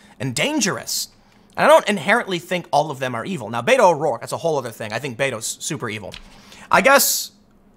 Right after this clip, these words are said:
I, I, I should just wrap this up. And the point I'm trying to make is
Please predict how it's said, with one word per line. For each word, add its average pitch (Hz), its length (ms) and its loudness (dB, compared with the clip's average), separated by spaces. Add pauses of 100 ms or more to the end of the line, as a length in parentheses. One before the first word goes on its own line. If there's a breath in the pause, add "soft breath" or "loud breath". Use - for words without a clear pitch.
I, 156 260 -2
I, 160 100 -2
I 175 40 0
should 165 120 -8
just 175 140 -6
wrap 196 200 2
this 165 160 -8
up. 131 180 -4
And 139 80 -10
the 127 60 -10
point 190 160 -2
I'm 196 60 -4
trying 160 180 -2
to - 20 -6
make 127 240 -6
is 120 360 -6